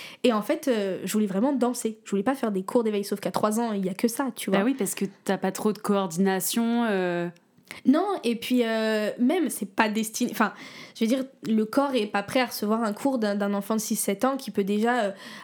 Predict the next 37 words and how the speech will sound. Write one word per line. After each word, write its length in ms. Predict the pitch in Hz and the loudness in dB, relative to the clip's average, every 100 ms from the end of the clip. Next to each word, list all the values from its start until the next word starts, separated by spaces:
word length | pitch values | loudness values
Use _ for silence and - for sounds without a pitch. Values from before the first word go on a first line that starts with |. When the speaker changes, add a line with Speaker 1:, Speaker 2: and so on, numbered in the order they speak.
| 233 | 0
Speaker 1:
avoir 240 | 220 240 | 2 2
une 120 | 254 | 2
concentration 540 | 233 220 226 214 214 285 | 0 -2 -2 -2 0 0
qui 140 | 262 | 0
dépasse 300 | 214 208 233 | 0 0 -2
les 100 | 226 | -2
quinze 200 | 220 208 | 0 0
minutes, 320 | 220 294 320 - | 2 2 0 -2
tu 120 | 208 | 0
vois. 80 | 196 | 2
Speaker 2:
Bah 60 | |
oui, 120 | 214 220 | 2 0
oui. 40 | 208 - - - - | -2 -6 -18 -6 0
Speaker 1:
Et, 160 | 240 220 | 2 2
euh, 480 | 214 208 202 202 196 | 2 2 2 0 -2
et 100 | - | 2
au 80 | 254 | 2
final, 300 | 247 233 294 | 2 0 2
en 60 | 277 | 0
fait, 120 | 269 | 0
elle 100 | 247 | -2
a 60 | 185 | -2
fait, 260 | - 262 208 | 0 2 2
euh, 120 | 185 | -2
tous 140 | - 294 | 0 2
les 120 | 269 | 2
studios 300 | 254 233 214 | 0 0 0
de 40 | 214 | 2
danse 200 | 233 226 | 0 0
de 60 | |
la 120 | 196 190 | 0 0
ville, 440 | 214 359 285 190 202 | 2 4 2 -2 -2
euh, 200 | 202 202 | -2 -2
pour 220 | - 208 | -2 0
en 80 | 202 | 0
trouver 400 | - 208 208 - | 0 -2 -2 0
un 180 | 233 | 0